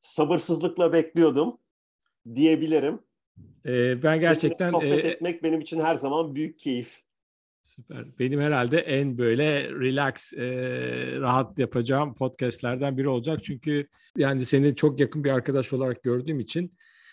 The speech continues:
Speaker 2: e, sorularımı da o bir şekilde sormaya başlıyorum. Şimdi biz genelde Ümit, konuklarım nerede doğdu, nasıl bir ortamda doğdu, anne, baba, buradan başlıyoruz.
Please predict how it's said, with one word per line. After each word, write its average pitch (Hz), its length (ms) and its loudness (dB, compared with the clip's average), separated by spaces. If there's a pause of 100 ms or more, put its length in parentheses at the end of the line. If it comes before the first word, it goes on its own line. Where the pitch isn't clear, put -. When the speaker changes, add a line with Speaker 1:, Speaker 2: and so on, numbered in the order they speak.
(200)
Speaker 2:
e, 123 460 6
sorularımı 143 540 4
da 175 140 2
o 165 140 0
bir 170 40 0
şekilde 151 720 -2
sormaya 143 520 0
başlıyorum. 185 600 4
Şimdi 185 320 -6
biz 180 180 -4
genelde 196 500 0
Ümit, 180 220 -8 (300)
konuklarım 175 600 2
nerede 170 380 4
doğdu, 131 320 6
nasıl 170 300 0
bir 156 60 4
ortamda 131 540 0
doğdu, 123 500 0
anne, 170 360 -4
baba, 147 280 0
buradan 175 340 2
başlıyoruz. 143 600 -4